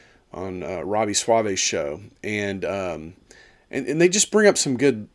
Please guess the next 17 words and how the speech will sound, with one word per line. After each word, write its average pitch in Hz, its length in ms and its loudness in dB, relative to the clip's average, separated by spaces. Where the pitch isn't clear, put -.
some 127 220 0
good 123 200 2
points. 156 340 2
But, 120 220 0
you 214 100 2
know, 185 100 10
the 147 200 0
obvious 220 600 4
to - 140 0
me 131 500 4
is 120 560 4
women 143 720 6
and 117 280 -4
women's 147 400 2
sports 117 800 2
have 151 240 0
really 190 480 4